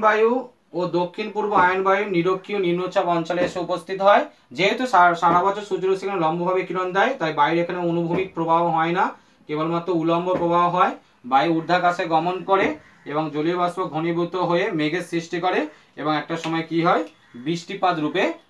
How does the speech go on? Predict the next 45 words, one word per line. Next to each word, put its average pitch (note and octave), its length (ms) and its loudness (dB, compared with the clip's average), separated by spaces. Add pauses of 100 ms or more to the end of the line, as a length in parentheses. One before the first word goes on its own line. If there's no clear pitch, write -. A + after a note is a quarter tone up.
(200)
ঝরে C3 280 -6
পড়ে। F2 180 -14 (560)
এই D#3 100 -6
যে F3 100 -2
বৃষ্টিপাত F3+ 440 -2
রূপে F#3+ 200 0
ঝরে F3 200 -2
পড়ছে, F#3+ 340 -2
এটা F3 300 -2
সাধারণত E3+ 360 -2
নিরক্ষীয় F3 480 -2
অঞ্চলে F3+ 360 -2
বিকেল E3+ 300 -4
চারটের E3 340 -2
সময় F3 220 -6
বৃষ্টি D#3+ 260 -6
হয় E3+ 100 -2
বলে E3+ 160 -2
একে E3 100 -6
বলা D#3 140 -2
হয় D#3 100 0 (480)
four F3+ 220 -2 (100)
o'clock E3 480 0 (200)
rain D3+ 200 0
বলা C3+ 280 0
হয়ে C3+ 240 -4
থাকে। D#3 280 0 (480)
হ্যাঁ, A3+ 240 2
আহ, - 460 -4
তিনশো E3+ 260 -2
পঁয়ষট্টি E3 320 -2
দিনের F3+ 180 -6
মধ্যে F#3+ 160 -4
তিনশো E3 280 -6
ষাট D#3+ 240 0
দিন F3 140 -2
বৃষ্টি F3+ 300 -2
হয়। - 160 -12 (420)
এবং F#3+ 340 0
এই G#3 260 2
বায়ুটি G3+ 520 4
তোমার F#3 200 -2
হচ্ছে F#3+ 160 -4
কি F#3+ 100 4
যে G3 120 0